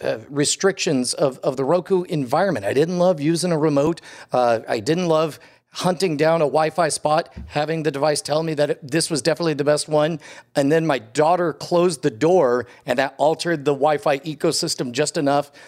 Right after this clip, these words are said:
that I had to, you know, drop the connection and do it again. Uh, Roku, I, I think, is very, very well positioned,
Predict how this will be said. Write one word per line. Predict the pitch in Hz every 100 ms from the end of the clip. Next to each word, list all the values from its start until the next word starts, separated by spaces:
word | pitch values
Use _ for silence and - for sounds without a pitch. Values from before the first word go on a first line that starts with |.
| - -
that | 147 143
I | 139
had | 135 147 139
to, | 131 104 _
you | 170
know, | 131 120 185 170 143 143 135 -
drop | 170 160 -
the |
connection | 175 156 151 151
and | 143
do | 127 156
it |
again. | 139 131 120 - - - -
Uh, | 160 143 139 _ _ _
Roku, | 147 147 208 214 220 208 202
I, | 151 139
I | 139
think, | 139 131
is | 107
very, | 120 202 214
very | 190 190
well | 165 165
positioned, | 160 135 147 - 139